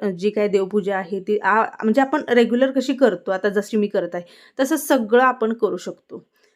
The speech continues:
तर ह्या दोन पद्धती आहेत. त्यामुळे तुमच्याकडे कसं आहे बघा, तुमच्याकडे जर फक्त देवीला हलवत नाहीत, बाकीचं सगळं करत असतील, तर मग तुम्ही तुमचे गुरुवार वगैरे जे काय असेल ते तुम्ही करू शकता, पूजा वगैरे मांडू शकता, पोथी वाचू शकता, फक्त काउंट करायचं असेल तरी तुम्ही काउंट करू शकता.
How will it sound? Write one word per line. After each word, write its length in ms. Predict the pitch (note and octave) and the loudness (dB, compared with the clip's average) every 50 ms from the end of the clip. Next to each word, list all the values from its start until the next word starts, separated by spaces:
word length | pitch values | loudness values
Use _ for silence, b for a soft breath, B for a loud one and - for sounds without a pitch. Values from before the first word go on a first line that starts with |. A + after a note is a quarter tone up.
| _ _ - | _ _ -4
तर 40 | C4+ | -2
ह्या 140 | A#3+ C4 C#4 | 2 2 2
दोन 260 | C#4 A#3 C#4+ C#4+ D4 | 4 4 2 0 2
पद्धती 380 | C#4 D4 B3 G3+ G3+ F#3+ - F#3+ | 2 0 2 2 0 -2 -2 -6
आहेत. 180 | F3+ F3+ F#3 E3 - | -6 -4 -8 -6 -4
त्यामुळे 240 | A3+ A#3 B3+ C4 D4+ | -4 -2 -2 -2 2
तुमच्याकडे 460 | D4 C#4 C4 B3+ D#4 D#4 D#4+ E4 E4 | 4 4 4 4 2 0 0 -2 0
कसं 280 | E4+ E4 D4 - - | 2 2 0 2 2
आहे 180 | D#4 C#4+ C#4+ B3+ | 2 4 4 2
बघा, 220 | G#3+ G#3 - - | 2 2 -2 -2
तुमच्याकडे 480 | E3+ G#3 G#3 G#3+ C4+ C4+ C4 D4 C#4+ D4 | -2 -2 -2 0 0 0 2 0 0 2
जर 180 | C4+ D4 D4 C#4 | 2 0 0 2
फक्त 320 | C#4 C#4 C#4 - - D4 D4 C#4+ B B B B - | 0 -2 -4 -2 0 0 0 0 B B B B 0
देवीला 360 | G#3 A3 A3 A#3 B3+ C4+ C#4+ | 2 4 4 4 2 0 0
हलवत 240 | C#4 C4 B3+ B3 B3 B3 | 2 2 2 2 0 -2
नाहीत, 180 | B3+ B3+ B3 A3 | -4 -6 -6 0
बाकीचं 400 | G#3+ A3 G#3 G#3 - C4 A#3+ G4 | 0 0 0 0 -4 -6 -6 -4
सगळं 280 | - - C4 B3 C#4+ D4+ | -2 -2 2 2 2 2
करत 260 | D4 D4+ C#4 C#4 C4+ | 2 0 -2 0 -2
असतील, 260 | C4 C4 C#4 C4 A#3+ | -4 -4 -4 -4 -4
तर 60 | B3+ | -4
मग 160 | B3+ B3+ B3+ B3+ C4 | -2 -2 -4 -4 -4
तुम्ही 160 | A#3+ B3+ B3+ | -4 -4 -4
तुमचे 360 | B3 C4 B3 A#3+ A#3 A#3+ C4 | -4 -4 -6 -6 -4 -4 -4
गुरुवार 420 | A#3 A3 B3 A#3 A3+ A3+ A3+ A3+ | -2 0 0 2 2 2 2 2
वगैरे 280 | A3+ A3+ A3 A3+ A3 A#3 | 2 0 0 0 0 0
जे 200 | G3 G3 A#3+ B3+ | 0 0 -2 -2
काय 140 | B3+ C4 C4 | 0 -2 -4
असेल 360 | B3 A3 A#3 A#3 G#3+ G#3+ G#3+ | -4 -4 0 0 0 0 0
ते 60 | A3 | -2
तुम्ही 280 | G#3 G#3+ G#3 G#3+ A3+ A#3 B B B B B _ | -2 -2 -4 -4 -6 -6 B B B B B _
करू 180 | - A3+ A3 B3 | 0 0 0 2
शकता, 420 | A#3+ C4 A#3+ D#4+ - A#3 A3+ A#3 | 0 -2 -4 -2 -2 0 0 0
पूजा 340 | A3+ A#3 - G#3 G3 G3+ F#3+ | -2 -4 -8 -8 -4 -4 -4
वगैरे 180 | F#3 F#3 F#3 F#3+ | -4 -4 -4 -4
मांडू 340 | F#3+ F#3+ G#3 A3 A3 C4 | -2 0 2 2 2 2
शकता, 600 | C4+ C4 C#4 A#3+ B3 - _ - A3 A3 A3 A3+ A#3 B B B B _ | 0 0 -2 -4 -6 -8 _ -4 -4 -4 -4 -4 -8 B B B B _
पोथी 260 | - G#3 G3 - G#3+ | -4 -4 -4 -4 -4
वाचू 360 | F#3 G3 G3+ G#3 G#3 - C#4 | -2 0 -2 -2 -2 -4 -4
शकता, 640 | C4+ C#4 C4 A3 - - _ - G3+ G3+ G3+ G#3 G#3+ A3+ _ _ _ | -2 -2 -4 -4 -4 -8 _ -6 -4 -2 -2 -4 -6 -8 _ _ _
फक्त 280 | B3 A#3+ A#3+ - - A#3+ A#3+ | -4 -4 -4 -4 -4 -4 0
काउंट 300 | B3+ A#3 A3 A#3+ C#4 C4 | 2 2 2 2 0 -2
करायचं 460 | C4+ C4+ C#4+ B3 A#3+ A#3+ A#3+ A#3+ B3 A#3 | 0 2 2 2 4 2 0 0 -2 -4
असेल 300 | A#3+ - B3 A#3 A3+ A#3+ | 0 0 0 0 2 0
तरी 120 | G#3+ A3 | -2 -2
तुम्ही 260 | G#3+ C#4 C4+ C#4 C#4 | -2 0 -2 -2 0
काउंट 240 | C#4 C4+ C4+ C4+ C4 | 0 0 0 0 0
करू 180 | C4 C#4 B3+ B3 | 0 -2 -2 0
शकता. 420 | B3 C4+ B3+ - _ - A3+ A#3 | -4 -6 -8 -6 _ -4 -4 -4